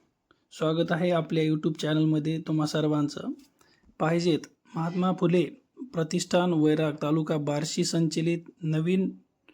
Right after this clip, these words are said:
माध्यमिक प्रशाला धामणगाव दू तालुका बार्शी जिल्हा सोलापूर. आमच्या शंभर टक्के अनुदानित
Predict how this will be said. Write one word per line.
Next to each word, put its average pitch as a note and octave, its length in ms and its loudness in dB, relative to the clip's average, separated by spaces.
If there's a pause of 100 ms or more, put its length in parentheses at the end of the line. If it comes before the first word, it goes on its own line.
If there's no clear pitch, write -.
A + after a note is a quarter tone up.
(340)
माध्यमिक D#3+ 580 2 (720)
प्रशाला E3 600 0 (160)
धामणगाव E3+ 680 0
दू D#3 220 0 (220)
तालुका D#3 320 0
बार्शी D#3 440 -2
जिल्हा D#3+ 300 0
सोलापूर. D#3 440 -2 (320)
आमच्या F3 500 0
शंभर E3 320 -2
टक्के E3 280 -4
अनुदानित E3 460 0